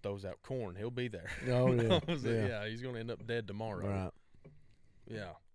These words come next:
Speaker 1: He's getting ready to get hit with them Energizer batteries and be
Speaker 2: Oh,
Speaker 1: dead in
Speaker 2: yeah.
Speaker 1: that cow field.
Speaker 2: Mm-hmm.
Speaker 1: That's another thing I don't understand is the amount of people that do that.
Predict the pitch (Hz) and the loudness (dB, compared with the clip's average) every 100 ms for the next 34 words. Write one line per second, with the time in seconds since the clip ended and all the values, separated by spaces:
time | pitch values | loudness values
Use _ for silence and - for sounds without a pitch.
0 | _ _ 120 117 110 101 98 110 98 101 | _ _ -14 -12 -10 -10 -10 -12 -12 -10
1 | 101 107 101 92 90 90 85 87 87 87 | -6 -4 -4 -6 -6 -8 -8 -8 -8 -10
2 | 90 90 87 - 80 104 87 80 76 - | -10 -10 -12 -12 -6 -4 -2 -4 -8 -10
3 | 107 107 - 78 76 78 - - 98 104 | -10 -10 -12 -14 -14 -16 -20 -10 -6 -4
4 | 98 95 104 82 80 - 110 120 117 98 | -2 -2 -2 -4 -8 -12 -12 -8 -8 -8
5 | 92 90 90 85 - 82 85 85 - _ | -10 -10 -12 -12 -14 -14 -14 -18 -20 _
6 | _ _ _ _ _ _ _ - 110 101 | _ _ _ _ _ _ _ -16 -10 -8
7 | 98 110 98 - 107 95 85 - 92 78 | -6 -8 -10 -10 -12 -10 -12 -8 -10 -10
8 | - - | -18 -20